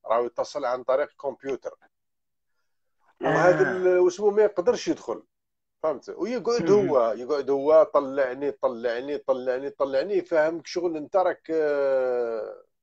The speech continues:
Speaker 1: ماكش حاب تطلعه. هو راه مش يتصل بالهاتف اصلا. هذه
Speaker 2: مم.
Speaker 1: لازم باش
Speaker 2: يعني
Speaker 1: واحد هو
Speaker 2: بالكمبيوتر.
Speaker 1: يدخل لازم يكون بالهاتف،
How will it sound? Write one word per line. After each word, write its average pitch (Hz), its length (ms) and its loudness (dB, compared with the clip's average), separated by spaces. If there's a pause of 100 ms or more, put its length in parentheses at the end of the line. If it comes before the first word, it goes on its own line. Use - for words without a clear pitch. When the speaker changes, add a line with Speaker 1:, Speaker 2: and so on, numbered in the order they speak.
Speaker 1:
ماكش - 300 -10
حاب 135 160 -4
تطلعه. 107 580 -4 (500)
هو 233 180 2
راه 214 200 4
مش 208 180 -2
يتصل 190 380 -2
بالهاتف 143 440 0
اصلا. 120 440 -6 (1120)
هذه 180 420 4
Speaker 2:
مم. - 60 -4
Speaker 1:
لازم 170 320 2
باش - 220 -6
Speaker 2:
يعني - 120 2
Speaker 1:
واحد 180 280 0
هو 151 60 -2
Speaker 2:
بالكمبيوتر. 175 380 0
Speaker 1:
يدخل 190 140 -2
لازم 147 260 -4
يكون 147 360 -4
بالهاتف، 135 800 -4